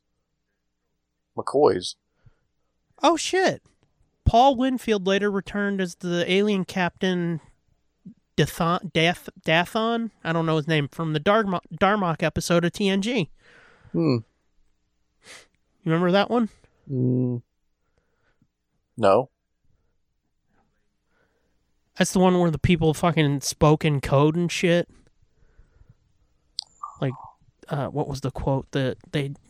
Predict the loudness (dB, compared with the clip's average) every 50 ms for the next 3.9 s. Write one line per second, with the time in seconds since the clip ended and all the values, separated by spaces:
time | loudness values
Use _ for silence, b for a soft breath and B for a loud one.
0 | _ _ _ -4 -2 0 2 2 2 4 2 2 2 0 -2 -2 -2 -6 -6 -4
1 | -4 -4 -4 -6 -8 -6 -4 -4 -4 -4 -6 -10 b b b b b b b b
2 | b b b b b b b b b -6 -4 -4 -2 0 0 2 2 0 0 2
3 | 0 0 0 0 -2 0 0 0 0 0 0 0 0 -2 -4 -6 -8